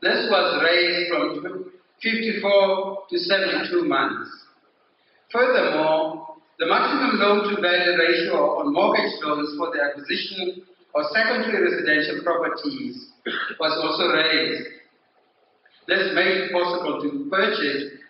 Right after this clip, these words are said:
additional properties using a home loan. Furthermore, what we have done is, together with, with the Ministry of Finance,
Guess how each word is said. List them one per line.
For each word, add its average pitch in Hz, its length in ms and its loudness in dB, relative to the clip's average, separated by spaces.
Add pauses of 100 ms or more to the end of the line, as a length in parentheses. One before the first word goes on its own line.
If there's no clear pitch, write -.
additional - 640 -2
properties 135 760 -4 (260)
using 180 420 -2
a - 120 0
home 147 280 0
loan. - 440 -2 (1200)
Furthermore, 156 580 2
what 156 180 0
we - 140 -4
have 175 220 0
done 135 460 0
is, - 180 -14
together 202 340 0
with, 170 400 -4 (160)
with 147 140 -10
the - 80 -16
Ministry 143 500 -6
of 139 80 -12
Finance, 135 600 0